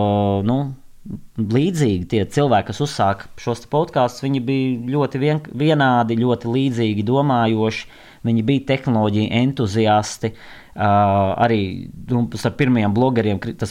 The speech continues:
pats Kristaps Skutelis, ja, ja, ja, nu, viņš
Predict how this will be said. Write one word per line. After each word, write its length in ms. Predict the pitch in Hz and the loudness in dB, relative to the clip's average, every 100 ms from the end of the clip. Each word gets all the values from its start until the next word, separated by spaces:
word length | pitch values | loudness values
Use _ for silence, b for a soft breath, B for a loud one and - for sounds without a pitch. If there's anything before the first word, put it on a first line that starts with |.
| - | -4
pats 160 | - | -2
Kristaps 400 | 117 117 - - - | -2 -2 -4 -8 -8
Skutelis, 560 | - 190 - 101 92 - | -4 -4 0 0 -2 -2
ja, 100 | 101 | 0
ja, 220 | 107 104 95 | 2 0 0
ja, 160 | 104 98 - - | -2 -2 -8 -16
nu, 380 | - - 160 127 | -12 -8 -2 0
viņš 100 | 117 | 0